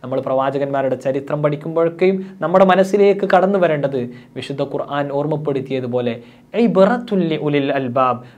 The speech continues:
ബുദ്ധിയുള്ള ആളുകൾക്ക് അവരിൽ ഗുണപാഠമുണ്ടാകും. അതേപോലെ അവരിൽ നിന്ന് മൗഇലത്തും അതുപോലെ തന്നെ ദിക്റുമൊക്കെ നമുക്കുണ്ടാകും. ഉപദേശവും, ഏഹ്, സ്മരണയുമൊക്കെയാണ് അത്. നമ്മുടെ ജീവിതത്തെ ഉറപ്പിച്ചു നിർത്താൻ, ഈമാനിൽ ഉറപ്പിച്ചു നിർത്താനാണ് പ്രവാചക ചരിത്രങ്ങൾ നമ്മൾ പഠിക്കുന്നത്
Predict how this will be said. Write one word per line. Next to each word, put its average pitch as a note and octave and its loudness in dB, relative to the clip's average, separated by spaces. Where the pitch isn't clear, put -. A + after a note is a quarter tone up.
ബുദ്ധിയുള്ള G3 4
ആളുകൾക്ക് D#3 0
അവരിൽ D3 -2
ഗുണപാഠമുണ്ടാകും. B2+ -2
അതേപോലെ C#3+ 2
അവരിൽ D3 0
നിന്ന് C#3+ -2
മൗഇലത്തും D3+ 2
അതുപോലെ D#3 2
തന്നെ D#3+ 0
ദിക്റുമൊക്കെ G3+ 4
നമുക്കുണ്ടാകും. C#3 -2
ഉപദേശവും, D3+ 2
ഏഹ്, D3 -2
സ്മരണയുമൊക്കെയാണ് F3+ 4
അത്. C3 -4
നമ്മുടെ D#3+ 2
ജീവിതത്തെ F#3+ 4
ഉറപ്പിച്ചു F#3+ 4
നിർത്താൻ, D3 0
ഈമാനിൽ G#3+ 4
ഉറപ്പിച്ചു E3 0
നിർത്താനാണ് C#3 -2
പ്രവാചക C#3+ 0
ചരിത്രങ്ങൾ C3 -4
നമ്മൾ A#2+ -6
പഠിക്കുന്നത് A#2+ -6